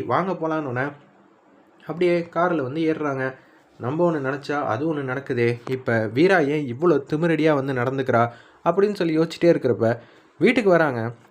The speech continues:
இருக்கிற எல்லா பொருளையும் தூக்கி போட்டு உடைக்கிறாங்க நம்ம சௌந்தரபாண்டி. அந்த சின்ன பொண்ணு என்னை பார்த்து அந்த பேச்சு பேசுது.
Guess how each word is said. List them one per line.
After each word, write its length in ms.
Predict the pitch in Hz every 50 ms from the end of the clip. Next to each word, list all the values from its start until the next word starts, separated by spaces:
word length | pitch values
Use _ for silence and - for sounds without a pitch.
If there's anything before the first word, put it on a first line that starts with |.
| _ _
இருக்கிற 340 | 123 147 196 233 233 240 196
எல்லா 240 | 139 131 147 196 190 151
பொருளையும் 380 | 123 143 147 156 165 170 165
தூக்கி 160 | 185 185 170 135
போட்டு 260 | 120 101 - 127 151 147 -
உடைக்கிறாங்க 520 | 123 127 160 160 170 160 147 117 98 104 113 120 120 - -
நம்ம 300 | 113 98 98 101 107 135 143
சௌந்தரபாண்டி. 680 | - - 123 139 156 160 156 139 135 127 117 107 110 110 113 - - -
அந்த 320 | - 110 110 107 104 101 101
சின்ன 380 | - - 143 170 226 254 247 220
பொண்ணு 320 | 170 147 123 123 123 139 160 - - - - _ _ -
என்னை 220 | 123 135 139 139
பார்த்து 340 | 135 - 196 226 226 - 165 123
அந்த 380 | - 127 131 180 240 240 269 247
பேச்சு 320 | - 240 233 226 - 208
பேசுது. 480 | 180 170 151 147 147 - 131 120 131